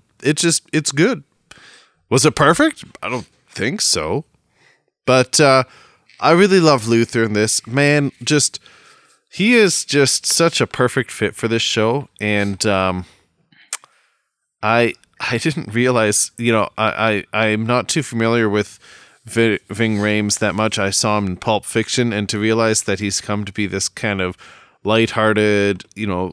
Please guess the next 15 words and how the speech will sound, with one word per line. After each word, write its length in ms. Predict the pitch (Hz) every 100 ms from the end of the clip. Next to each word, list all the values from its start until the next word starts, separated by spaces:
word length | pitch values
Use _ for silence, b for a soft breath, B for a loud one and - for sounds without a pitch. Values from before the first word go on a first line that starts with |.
| 98
glue 380 | 104 110 113 120
that 240 | 104 95 -
is 240 | 95 95
part 340 | - 110 107
of 80 | 104
this 180 | 101 98
team, 360 | - 113 113 107
I 260 | 82 90
just 220 | 98 98 85
love 240 | 82 82
it. 160 | 90 - B B B -
Simon 320 | 208 214 190
Pegg 260 | 190 185
was 120 | 170 -
good. 300 | 170 175